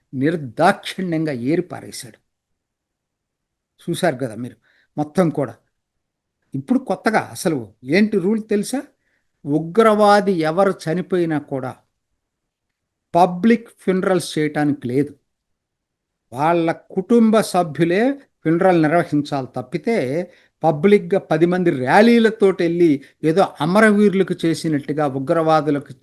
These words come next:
చేయటానికి అనుమతే లేదు కాశ్మీర్లో. అంటే సామాన్య పౌరులకేమో పూర్తి హక్కులు ఇచ్చాడు, ఉగ్రవాదుల్ని ఏరిపారేయటంలో ఎక్కడా వెనుకాడలేదు.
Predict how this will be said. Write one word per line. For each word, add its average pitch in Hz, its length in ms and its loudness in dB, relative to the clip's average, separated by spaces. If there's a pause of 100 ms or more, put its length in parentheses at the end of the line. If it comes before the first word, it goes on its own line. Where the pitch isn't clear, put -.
(120)
చేయటానికి 160 680 -2 (800)
అనుమతే 165 540 0
లేదు 135 220 -2
కాశ్మీర్లో. - 600 -18 (600)
అంటే 214 460 -4 (260)
సామాన్య 214 840 2
పౌరులకేమో 196 800 2
పూర్తి - 420 -2
హక్కులు 170 420 -2
ఇచ్చాడు, 139 480 -6 (340)
ఉగ్రవాదుల్ని 180 1040 2
ఏరిపారేయటంలో 165 1080 -2
ఎక్కడా 156 600 -8
వెనుకాడలేదు. 110 640 -14